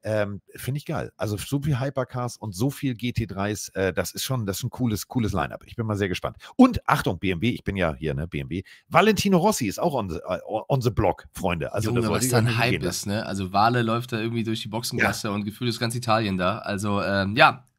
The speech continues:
Speaker 2: Le Mans auf jeden Fall, äh, vierundzwanzig Stunden Rennen, immer auch
Speaker 1: Hat
Speaker 2: viel
Speaker 1: sich auch
Speaker 2: mit
Speaker 1: fürs richtige Auto entschieden, verstehst du? Bayouarisch.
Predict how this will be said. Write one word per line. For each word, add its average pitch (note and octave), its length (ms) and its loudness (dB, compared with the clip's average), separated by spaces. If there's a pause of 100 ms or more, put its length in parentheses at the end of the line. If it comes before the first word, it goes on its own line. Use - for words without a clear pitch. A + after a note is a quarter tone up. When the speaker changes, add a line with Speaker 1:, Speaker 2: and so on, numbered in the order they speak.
Speaker 2:
Le A#2+ 140 0
Mans C#3 260 4
auf C3 140 -2
jeden C#3+ 140 -4
Fall, B2+ 360 2 (560)
äh, A#2 320 4
vierundzwanzig C#3+ 380 0
Stunden C3 180 -2
Rennen, A#2+ 140 2
immer D3 240 4
auch B2+ 80 2
Speaker 1:
Hat - 80 -6
Speaker 2:
viel C#3 80 -2
Speaker 1:
sich C3 80 6
auch A#2+ 60 6
Speaker 2:
mit A2+ 80 4
Speaker 1:
fürs C3 180 2
richtige B2 360 2
Auto A#2 220 6
entschieden, F2 400 -2
verstehst F2 340 -6
du? A2+ 80 -2
Bayouarisch. E2+ 800 -2